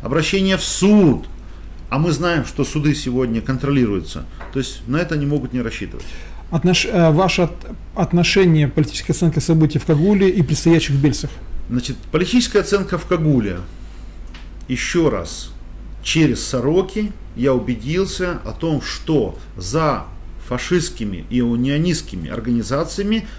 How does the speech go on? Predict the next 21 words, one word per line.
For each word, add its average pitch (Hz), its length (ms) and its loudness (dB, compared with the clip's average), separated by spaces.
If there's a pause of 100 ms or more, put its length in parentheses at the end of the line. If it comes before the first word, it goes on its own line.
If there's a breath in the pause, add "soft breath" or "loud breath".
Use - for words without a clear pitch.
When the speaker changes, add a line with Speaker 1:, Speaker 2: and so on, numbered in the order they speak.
Speaker 1:
стоит - 420 -2
Альянс 127 380 0
за 127 80 -2
европейскую 113 500 -4
интеграцию. 107 440 -4 (100)
Это 156 240 2
он 135 260 2
финансирует 165 840 2 (180 loud breath)
и 139 100 2
организовывает. 127 680 0 (280 loud breath)
Госпожа 131 460 0
Павличенко 185 680 0
является 143 720 0 (240)
куклой 175 440 0
в 95 80 -2
ихних 143 500 -2
руках. 117 460 -4 (560 loud breath)
Солидным 160 600 -2
человеком, 156 560 0
который 151 260 0
более, 151 520 0